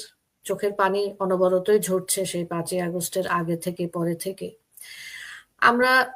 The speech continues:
মানুষকে বলতে চাই যে আপনারা উজ্জীবিত থাকেন, সতর্ক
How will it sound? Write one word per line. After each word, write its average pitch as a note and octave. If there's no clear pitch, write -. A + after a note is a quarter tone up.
মানুষকে A3+
বলতে A3
চাই G#3
যে G3
আপনারা F#3+
উজ্জীবিত G#3
থাকেন, A3
সতর্ক A3+